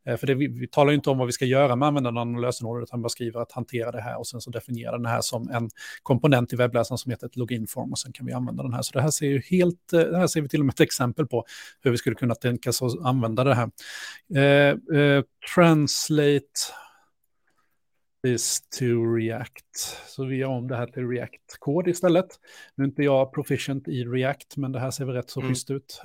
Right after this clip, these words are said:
Speaker 1: Ehm, den använder sig av J S X här istället på templaten och ja.
Speaker 2: Mm.
Speaker 1: Nej, men snyggt och prydligt. Och här får jag ett exempel på hur jag kan,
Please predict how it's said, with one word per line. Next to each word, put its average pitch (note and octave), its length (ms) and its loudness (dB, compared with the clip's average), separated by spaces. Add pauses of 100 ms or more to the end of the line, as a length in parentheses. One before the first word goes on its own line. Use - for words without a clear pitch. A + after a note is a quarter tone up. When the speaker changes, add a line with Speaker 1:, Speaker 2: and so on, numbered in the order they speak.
(120)
Speaker 1:
Ehm, C3+ 640 -6
den C3 180 -4
använder B2+ 320 -4
sig B2 220 -6
av B2 240 -6
J C3 280 -4
S A#2+ 120 -6
X B2 220 -6
här B2+ 60 -4
istället A#2+ 440 -6 (880)
på - 80 -10
templaten C3 880 -4
och B2 400 -8 (800)
ja. D3 320 -6 (840)
Speaker 2:
Mm. C#3+ 220 -6 (440)
Speaker 1:
Nej, D#3 160 4
men E3+ 220 -2
snyggt - 380 -6
och D#3 80 -4
prydligt. C#3+ 460 0
Och - 240 -8
här C#3+ 80 2
får C3+ 140 0
jag C3 60 2
ett - 60 -4
exempel C3 400 -4
på B2+ 200 -6
hur C3 120 -4
jag B2 160 -8
kan, B2 240 -8